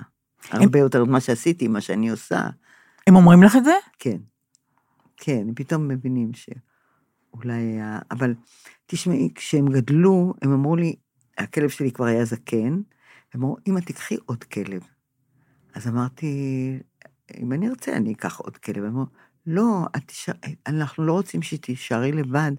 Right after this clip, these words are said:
Speaker 2: כשאנחנו נעזוב את הבית." אמרתי, "אתם לא צריכים לדאוג לי, יש לי דברים שאני עושה.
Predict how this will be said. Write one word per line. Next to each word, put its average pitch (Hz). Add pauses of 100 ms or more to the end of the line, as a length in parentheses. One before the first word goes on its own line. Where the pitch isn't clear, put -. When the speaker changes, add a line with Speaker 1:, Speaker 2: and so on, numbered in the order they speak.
(260)
Speaker 2:
כשאנחנו 139
נעזוב 123
את -
הבית." 110 (600)
אמרתי, 139 (500)
"אתם 131
לא -
צריכים 262
לדאוג 185
לי, 117
יש -
לי 254
דברים 120
שאני 117
עושה. -